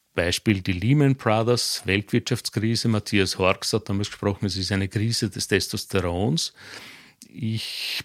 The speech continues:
bin immer sehr vorsichtig mit Testosteron, weil das vermittelt dann den Eindruck, das ist was Biologisches bei Männern. Das ist es nicht, das sind soziale Prozesse. Aber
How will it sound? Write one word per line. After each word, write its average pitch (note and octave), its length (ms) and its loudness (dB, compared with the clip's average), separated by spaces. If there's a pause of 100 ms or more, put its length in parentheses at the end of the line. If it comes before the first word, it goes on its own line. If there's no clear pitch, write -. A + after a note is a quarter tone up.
bin G#2+ 200 4
immer A2+ 240 6
sehr A2 180 2
vorsichtig A#2 640 0
mit G#2 180 -2
Testosteron, G#2 640 0
weil G#2 100 2
das - 380 -2
vermittelt A2 520 0
dann G#2 120 2
den G2+ 180 -2
Eindruck, G2+ 400 0
das - 200 -6
ist G2+ 200 -4
was G2 180 -4
Biologisches G#2+ 800 2
bei A2+ 120 2
Männern. A2 360 0
Das - 160 -8
ist - 180 -6
es - 140 -12
nicht, B2 420 2
das A2 120 -4
sind G2 120 -2
soziale - 460 -2
Prozesse. - 640 -4
Aber F#2 360 4